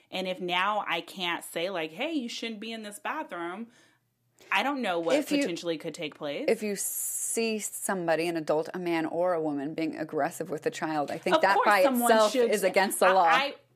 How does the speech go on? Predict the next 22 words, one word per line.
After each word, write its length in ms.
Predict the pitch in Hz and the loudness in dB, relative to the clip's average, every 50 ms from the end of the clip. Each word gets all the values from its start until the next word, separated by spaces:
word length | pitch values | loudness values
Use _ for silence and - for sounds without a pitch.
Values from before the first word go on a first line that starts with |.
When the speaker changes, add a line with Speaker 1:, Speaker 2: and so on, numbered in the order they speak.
| _ _ _ _ - - _ - - - _ _ _ _ _ | _ _ _ _ -20 -20 _ -20 -20 -20 _ _ _ _ _
Speaker 1:
I'm 400 | - 196 214 220 220 220 220 202 - | 2 2 2 2 0 -2 -6 -6 -2
understanding 800 | 208 226 247 254 269 262 254 - - - 226 226 226 220 208 190 | -2 0 0 0 0 -2 -4 -6 -6 -4 -2 -2 -2 -2 -4 -6
completely 640 | - 196 180 - - - 196 190 170 185 190 180 | -6 -8 -8 -8 -8 -6 -6 -4 -4 -4 -4 -4
where 180 | 180 180 160 165 | -2 -2 -2 -2
you're 140 | 156 156 | -2 -4
coming 360 | 151 - 180 156 160 170 180 190 | -6 -6 -8 -8 -6 -8 -8 -8
from. 460 | - 220 214 214 220 226 233 226 - - _ _ - | -6 -4 -4 -2 -2 -4 -6 -8 -10 -12 _ _ -6
I'm 320 | 160 170 165 165 160 160 156 | -2 -2 0 -2 -2 -4 -4
just 260 | 165 160 160 - - | -4 -6 -6 -8 -10
very 680 | - 165 160 160 160 160 160 160 160 160 165 160 - - | -8 -6 -4 -2 -2 -2 -2 -4 -4 -6 -8 -10 -12 -12
hypersensitive 1040 | - 165 160 160 165 165 - - - 165 160 160 - 165 160 151 147 147 143 143 - | -8 -8 -8 -8 -8 -12 -12 -12 -12 -12 -10 -10 -8 -8 -6 -6 -6 -8 -10 -12 -14
to 560 | - - 165 156 156 151 147 147 143 - - _ _ _ _ _ _ _ | -12 -10 -8 -8 -6 -8 -8 -8 -10 -12 -16 _ _ _ _ _ _ _
children 360 | - - 202 180 175 170 160 | -8 -6 -4 -4 -4 -4 -6
being 180 | 156 160 156 156 | -6 -6 -6 -6
taken 260 | - 170 151 151 147 | -6 -10 -10 -10 -10
advantage 400 | 131 123 123 - - - - - | -12 -12 -12 -14 -14 -16 -16 -14
of. 200 | - - - - - _ _ - - - - - | -14 -14 -14 -16 -18 _ _ -16 -16 -14 -10 -10
Speaker 2:
Okay. 320 | 220 - - 269 226 269 311 - _ _ _ _ - | -10 -8 -6 -6 -6 -6 -8 -10 _ _ _ _ -8
I 100 | 175 190 | -8 -6
can 140 | - - 254 | -6 -6 -8
understand 440 | 247 247 254 - - 190 180 180 | -8 -8 -8 -8 -8 -8 -6 -6
that. 140 | 202 226 262 | -8 -8 -10